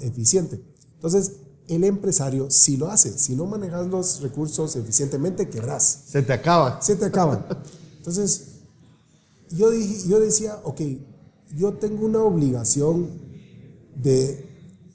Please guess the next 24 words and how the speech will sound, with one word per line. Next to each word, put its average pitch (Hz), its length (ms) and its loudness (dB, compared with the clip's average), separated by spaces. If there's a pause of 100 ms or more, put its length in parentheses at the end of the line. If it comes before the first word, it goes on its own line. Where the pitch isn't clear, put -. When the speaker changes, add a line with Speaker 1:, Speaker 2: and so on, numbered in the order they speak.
(120)
Speaker 1:
realmente 156 600 -2
hacer 135 260 2
algo 175 240 0
de 143 60 0
impacto 151 580 -4
porque 131 400 -6 (200)
llevo 170 600 2 (300)
veinticinco 139 600 0
años 160 300 2
de 120 80 -2
ser 143 340 2 (340)
un 156 140 4
emprendedor 147 680 4 (240)
y 175 80 -2
sí 208 180 8
he 214 40 2
aprendido 214 540 2
cómo 160 200 -2
manejar 127 400 -4
recursos 135 480 -2
de 123 60 -2
una 127 100 0
manera 127 240 -2
eficiente. 139 500 2